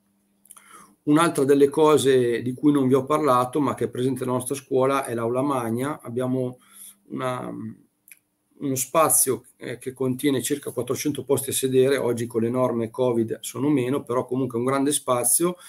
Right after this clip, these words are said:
che viene sfruttato, eh, sia dagli studenti sia dai docenti, ma anche aperto al pubblico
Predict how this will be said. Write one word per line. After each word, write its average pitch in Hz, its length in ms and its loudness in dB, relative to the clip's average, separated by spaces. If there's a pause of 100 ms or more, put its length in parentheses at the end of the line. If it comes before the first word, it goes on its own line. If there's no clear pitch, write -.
(260)
che - 140 -8
viene 131 220 0
sfruttato, 127 1080 0
eh, 113 300 -8
sia - 220 2
dagli 120 220 0
studenti 127 540 -4
sia 135 160 -2
dai 127 140 2
docenti, 131 580 -2
ma 123 160 0
anche 131 380 0
aperto 131 460 -4
al 123 100 0
pubblico 135 640 0